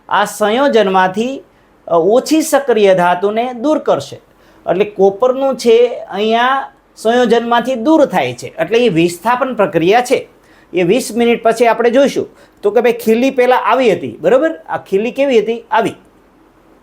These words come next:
તો પછી વીસ મિનિટ પછી આને આપણે જોઈશું તો કેવી થાય છે ખીલી, એટલે બંને આપણે સરખામણી કરીશું.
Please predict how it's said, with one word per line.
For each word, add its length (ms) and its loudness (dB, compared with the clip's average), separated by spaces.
તો 80 2
પછી 420 2
વીસ 380 0
મિનિટ 260 2
પછી 240 2
આને 200 0
આપણે 240 2
જોઈશું 340 0
તો 60 2
કેવી 340 -2
થાય 300 0
છે 280 -2
ખીલી, 240 2
એટલે 260 -4
બંને 280 0
આપણે 240 2
સરખામણી 520 -2
કરીશું. 380 -4